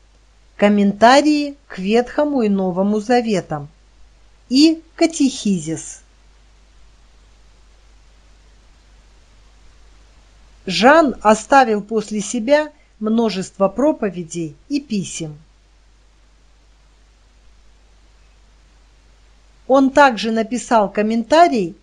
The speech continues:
на труд Сенеки. Давайте немного пройдём по его книге "Наставления в христианской вере". Эти труды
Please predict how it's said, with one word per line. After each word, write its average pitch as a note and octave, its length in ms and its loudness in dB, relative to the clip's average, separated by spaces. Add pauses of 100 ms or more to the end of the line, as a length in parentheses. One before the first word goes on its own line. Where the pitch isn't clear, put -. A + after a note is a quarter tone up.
(120)
на A#3 160 0
труд E4 400 -2 (120)
Сенеки. G#3 840 -2 (4000)
Давайте C4 500 2
немного G#3+ 480 -2
пройдём G3 560 0
по A3 80 -4
его F#3+ 300 -2
книге B3+ 600 -2 (280)
"Наставления G#3 800 0
в G3+ 80 -8
христианской F#3 800 -2
вере". D#3+ 440 -4 (4000)
Эти G#3 320 4
труды G#3 580 2